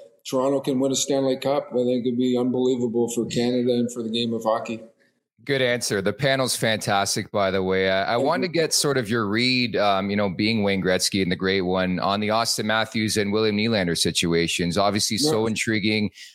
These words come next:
Speaker 2: Uh, the salary cap is a thing. It wasn't a thing back in your day, Wayne. But what's your read on those situations moving
Speaker 1: Yeah.
Speaker 2: forward?
Speaker 1: Well, listen, <clears throat> um, there's only so much money to go around, right? And that's where Brad Treliving has to sit down and figure out with his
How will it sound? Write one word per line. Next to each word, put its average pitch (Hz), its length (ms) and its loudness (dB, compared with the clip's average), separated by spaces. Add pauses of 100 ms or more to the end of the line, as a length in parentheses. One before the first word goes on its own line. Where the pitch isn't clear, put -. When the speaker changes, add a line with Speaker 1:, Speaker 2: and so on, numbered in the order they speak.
(140)
Speaker 2:
Uh, 85 60 0
the 90 120 -2
salary 113 420 0
cap 104 280 0
is 87 80 -6
a 98 60 -6
thing. 104 280 0
It 98 100 0
wasn't 104 280 0
a 98 40 -2
thing 104 260 -2
back 101 260 0
in 95 120 -2
your 98 160 2
day, 98 160 2
Wayne. 95 340 0 (420)
But 127 100 -2
what's 190 200 0
your 190 120 0
read 165 180 2
on 139 100 2
those 131 260 0
situations 87 680 0
moving 80 260 -2
Speaker 1:
Yeah. 131 100 2
Speaker 2:
forward? - 180 0 (1160)
Speaker 1:
Well, 185 140 4
listen, 175 400 0 (120)
<clears throat> 180 600 0
um, 120 580 2 (880)
there's 131 140 -2
only 165 340 2 (500)
so 160 220 -2
much 156 260 -2
money 147 280 0
to 135 80 -4
go 135 160 4
around, 131 380 2
right? 120 360 2
And 120 420 2
that's 135 260 4
where 135 180 2
Brad 131 320 2
Treliving 135 540 0
has 117 200 0
to 123 60 -2
sit 123 240 2
down 127 240 2
and 120 100 -2
figure 127 400 2
out 123 160 2
with 120 120 -2
his 123 140 0